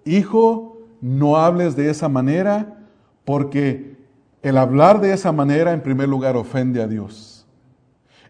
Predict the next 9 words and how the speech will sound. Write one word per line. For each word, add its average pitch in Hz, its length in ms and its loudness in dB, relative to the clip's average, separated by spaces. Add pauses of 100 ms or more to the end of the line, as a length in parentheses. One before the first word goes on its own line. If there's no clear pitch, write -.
En 160 160 2
segundo 170 420 2
lugar, 165 680 2
muestra 175 500 2
la 151 140 4
maldad 143 500 2
de 131 100 0
tu 123 160 -6
corazón. 113 600 -6